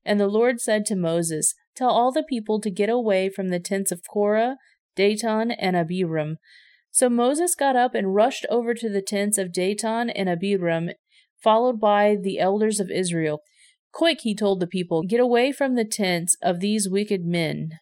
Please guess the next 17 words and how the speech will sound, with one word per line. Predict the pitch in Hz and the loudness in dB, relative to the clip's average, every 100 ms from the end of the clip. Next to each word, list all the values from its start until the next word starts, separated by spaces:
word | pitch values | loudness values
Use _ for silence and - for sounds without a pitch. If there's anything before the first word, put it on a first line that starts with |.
| _ _ _ | _ _ _
Don't | 220 240 233 | 2 2 0
touch | 269 233 - | -2 -2 -2
anything | 214 240 247 269 269 | 0 0 0 0 0
that | 226 | 2
belongs | 208 196 190 196 - | 2 2 2 0 0
to | 180 | 0
them. | 160 151 147 | 0 -2 -2
If | - 220 | -2 -2
you | 247 262 | -2 -2
do, | 214 220 226 | 0 0 0
you | 208 202 | 0 0
will | 202 185 | 0 0
be | 214 | 0
destroyed | 226 247 - 190 185 185 | -2 -4 -2 0 2 0
for | - 180 | -2 0
their | 175 165 | 0 0
sins." | - 143 147 160 | 0 -2 -4 -2